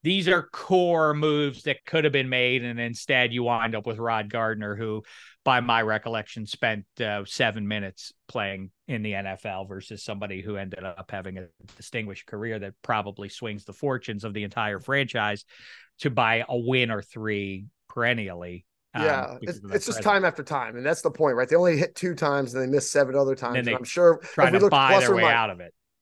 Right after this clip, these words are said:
Speaker 2: if we, if we look plus or minus five draft picks on either side of their first round picks, we'd find, you know, two to three impact guys every draft. So it's not like you're cherry picking just the one pick. Like,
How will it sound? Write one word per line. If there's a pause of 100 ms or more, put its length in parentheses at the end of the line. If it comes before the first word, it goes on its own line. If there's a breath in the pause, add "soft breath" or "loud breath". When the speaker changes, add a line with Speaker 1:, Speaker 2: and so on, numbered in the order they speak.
Speaker 2:
if
we,
if
we
look
plus
or
minus
five
draft
picks
on
either
side
of
their
first
round
picks,
we'd
find,
you
know, (540 soft breath)
two
to
three
impact
guys
every
draft.
So
it's
not
like
you're
cherry
picking
just
the
one
pick.
Like,